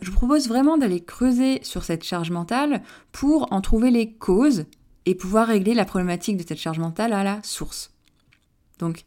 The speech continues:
les questions que je vous propose, c'est qu'est-ce qui occupe ma charge mentale ? Et donc de noter tout ça, de faire un flot de pensée avec ça. Qu'est-ce que je peux faire pour diminuer ma charge mentale ? Et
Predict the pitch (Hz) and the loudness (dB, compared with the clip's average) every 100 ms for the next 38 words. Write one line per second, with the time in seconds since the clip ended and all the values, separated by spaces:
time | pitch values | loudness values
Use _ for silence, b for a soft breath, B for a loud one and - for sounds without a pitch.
0 | _ _ _ - 226 285 254 247 214 175 | _ _ _ -4 0 2 2 2 2 0
1 | 170 170 240 311 294 - 240 262 B B | 0 0 2 2 -2 -2 0 0 B B
2 | B B - 277 262 - 196 - 339 339 | B B 0 0 0 2 2 6 4 4
3 | 180 160 160 151 165 170 285 349 185 - | 0 -2 -4 -4 -4 -2 0 0 -2 -10
4 | _ _ - 170 170 160 160 165 170 180 | _ _ -6 -4 -2 -2 -2 0 0 -2
5 | 185 190 285 262 - 160 151 - - 220 | -4 -4 -2 -2 -4 -6 -6 -10 -4 -2
6 | 220 196 196 - 196 165 165 254 - _ | -2 -4 -6 -4 -4 -4 -6 -8 -8 _
7 | _ _ _ _ B B B B B - | _ _ _ _ B B B B B 0
8 | 262 254 254 247 226 220 349 359 214 190 | 0 2 -2 0 -4 2 0 2 -4 -2
9 | 175 220 226 220 220 165 165 151 156 240 | 4 6 8 8 6 2 -4 -4 -2 0
10 | 349 247 160 _ _ _ _ _ _ _ | 0 0 -6 _ _ _ _ _ _ _
11 | b b b - 262 269 - | b b b -4 0 0 -4